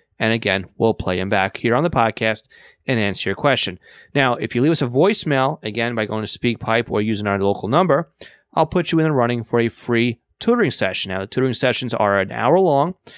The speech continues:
and we use Zoom, and it's basically a remote screen share, and I can answer any questions you have. Basically, like I'm sitting side by side, screen sharing, telling you what to click on, or you can watch me do the thing on my side.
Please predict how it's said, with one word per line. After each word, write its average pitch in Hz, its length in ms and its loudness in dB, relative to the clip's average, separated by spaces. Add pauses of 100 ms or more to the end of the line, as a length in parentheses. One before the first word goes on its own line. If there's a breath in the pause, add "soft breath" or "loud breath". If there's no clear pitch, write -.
(300 loud breath)
and 120 540 0
we 127 180 0
use 131 340 2
Zoom, 151 480 2
and 107 220 -4
it's 98 80 -8
basically 123 440 2
a - 20 2
remote 113 340 2
screen 147 320 0
share, 165 340 2
and 139 120 -2
I 104 60 -2
can 107 120 -10
answer 117 320 -4
any 113 200 -4
questions 120 420 0
you 107 60 2
have. 139 300 2 (480 soft breath)
Basically, 202 280 2
like 185 100 2
I'm 151 80 0
sitting 165 240 -4
side 120 240 0
by 127 120 2
side, 110 380 2 (300 soft breath)
screen 156 380 -2
sharing, 139 500 2 (560 loud breath)
telling 143 220 4
you 139 80 4
what 131 180 2
to 120 80 -4
click 160 300 0
on, 147 280 2
or 110 140 0
you 113 60 -2
can 113 100 -4
watch 107 300 0
me 143 140 2
do 123 140 2
the 110 80 0
thing 123 200 0
on 110 80 -2
my 135 160 2
side. 135 380 2